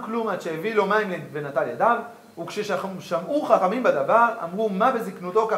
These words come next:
בילדותו על אחת כמה וכמה, ומה בבית האסורים כך שלא בבית האסורים על אחת כמה וכמה". סיפור מפורסם בתוך דברי רבי עקיבא, שאנחנו רואים בו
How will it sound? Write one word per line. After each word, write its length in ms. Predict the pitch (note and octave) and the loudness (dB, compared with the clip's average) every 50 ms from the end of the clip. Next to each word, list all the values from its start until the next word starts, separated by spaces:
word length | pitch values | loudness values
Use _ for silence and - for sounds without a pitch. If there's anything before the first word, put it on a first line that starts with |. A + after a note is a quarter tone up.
| D#3 D3 | -2 0
בילדותו 500 | D3 C#3 C3 B2+ C3+ C#3 - A3+ A3+ A3 | 0 0 0 -2 -6 -4 0 4 6 6
על 60 | G3+ | 6
אחת 220 | F#3 G3 F#3+ F#3+ | 4 2 -2 -2
כמה 160 | E3 C#3 B2 A#2 | -2 -4 -4 -6
וכמה, 360 | B2+ - G3+ A3+ A#3 A#3 A#3 A#3 - - - - - - - | -4 0 2 2 4 4 2 0 -2 -8 -16 -20 -18 -14 -10
ומה 240 | C#3+ D3 D#3+ A#3 C#4+ | -6 0 2 6 8
בבית 300 | C4+ B3+ B3 A#3 A3 A3+ | 8 8 8 6 4 6
האסורים 420 | G#3+ G3+ G#3 G3+ G3+ A3 A3 G#3+ G3 | 4 4 4 0 0 0 0 0 2
כך 200 | G#3+ G#3 G3 - | 2 2 2 2
שלא 240 | - F3 D#3+ F#3+ A#3 | -2 0 2 2 4
בבית 260 | A#3 A3 G#3+ G#3 G3+ | 4 4 4 4 2
האסורים 320 | F#3+ F3+ - F3+ F#3 F3+ E3+ | 2 0 -2 -4 -4 -2 -2
על 100 | D#3+ C#3+ | -2 0
אחת 240 | C#3 E3 - - - | 0 0 -2 -2 -2
כמה 160 | D3 C#3 C3+ B2+ | -6 -6 -6 -8
וכמה". 180 | B2+ - G2 F#2+ - - - - - - - - - - | -8 -10 -12 -12 -14 -20 -20 -20 -20 -20 -20 -18 -12 -10
סיפור 360 | G3 F#3+ D4+ D#4+ D#4 D4 C4+ | -6 0 2 2 2 2 0
מפורסם 540 | B3 A3+ G#3+ G3 G3 A#3 B3+ B3 A#3+ G#3+ F#3 | -2 -2 -4 -2 0 2 4 6 6 4 4
בתוך 260 | F3 F3+ G#3 A#3+ A3 - | 2 2 4 4 2 2
דברי 200 | A3 G#3 A3+ A3 | 4 4 6 8
רבי 200 | F#3+ E3 E3 D#3 | 8 6 6 4
עקיבא, 320 | - - B3+ C#4 C4+ C4 | 0 0 2 4 6 6
שאנחנו 380 | A#3 A3+ G#3 F#3+ D#3+ F#3+ F#3+ F3+ | 6 4 0 -2 -4 -4 -4 -2
רואים 460 | E3 F3 G3+ B3 D4 D#4+ D4+ C4 A#3+ | 0 2 2 2 0 -2 -2 2 4
בו 300 | A3 F#3 D#3+ - - | 4 6 6 4 2